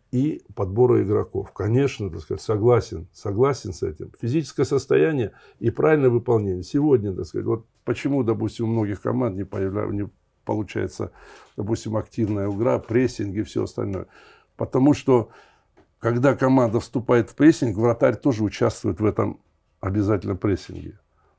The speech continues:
Потому что вот тогда, так сказать, они, и тот, кто правильно его выполняет, и в свое время, значит, Валерий Васильевич Лобановский, значит, еще вы,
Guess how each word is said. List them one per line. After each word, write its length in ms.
Потому 320
что 200
вот 280
тогда, 360
так 120
сказать, 280
они, 400
и 340
тот, 200
кто 380
правильно 400
его 180
выполняет, 640
и 60
в 60
свое 240
время, 440
значит, 280
Валерий 320
Васильевич 480
Лобановский, 760
значит, 240
еще 300
вы, 260